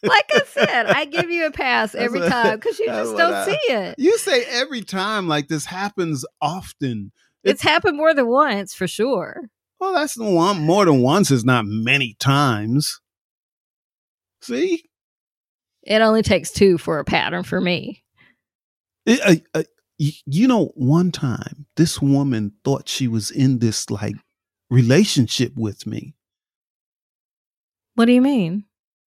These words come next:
Speaker 2: She got in her mind that we had this serious, committed relationship. And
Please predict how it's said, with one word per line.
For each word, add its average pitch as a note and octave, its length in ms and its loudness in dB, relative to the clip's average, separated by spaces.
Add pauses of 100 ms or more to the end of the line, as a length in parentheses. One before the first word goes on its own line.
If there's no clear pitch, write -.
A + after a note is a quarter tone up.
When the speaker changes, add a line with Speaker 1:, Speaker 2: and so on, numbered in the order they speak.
(300)
Speaker 2:
She D#4 560 -2 (140)
got G#3 260 0
in A#3+ 140 2
her A#3 160 4
mind G#3 640 -2
that E3+ 160 2
we A#3 280 -2
had G#3 420 -2
this G#3 220 2
serious, A3 760 0
committed G3 640 0 (160)
relationship. C#3+ 1300 0 (480)
And D3 540 2